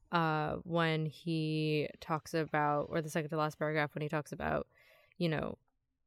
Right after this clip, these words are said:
quote, "Despite this, I hung on, but I couldn't continue milking cows indefinitely.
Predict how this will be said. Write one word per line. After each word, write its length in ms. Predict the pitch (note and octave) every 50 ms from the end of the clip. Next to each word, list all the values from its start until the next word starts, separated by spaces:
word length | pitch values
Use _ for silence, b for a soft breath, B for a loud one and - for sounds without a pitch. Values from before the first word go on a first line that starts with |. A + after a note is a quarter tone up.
| _ _ _ _ _ _ _ _ _ _ _ _ - - _ _ _ - - G3 _ _ _ _ _ _ - _ -
quote, 340 | - - F3+ E3+ D#3+ - _ - - F3+ -
"Despite 440 | - F#3+ F3+ - - - F3 E3+ E3+
this, 200 | - F3 E3 -
I 100 | F3 F3
hung 260 | D#3+ D3 E3 D#3+ D#3
on, 300 | D#3+ E3+ F3 F3 F3 F3
but 100 | E3 F3
I 80 | E3 D#3+
couldn't 280 | - - F3+ E3+ D#3+ D3+
continue 380 | - D#3+ C#3+ - D#3+ D#3+ D#3+ D3+
milking 360 | D#3+ D#3 D3+ - - D#3+ D#3
cows 320 | - - D#3 D3+ D3+ D3
indefinitely. 800 | D#3+ D3+ C#3+ D#3 D#3 D#3+ - F3 D#3+ - - D#3 D3+ D3+ D#3 D3+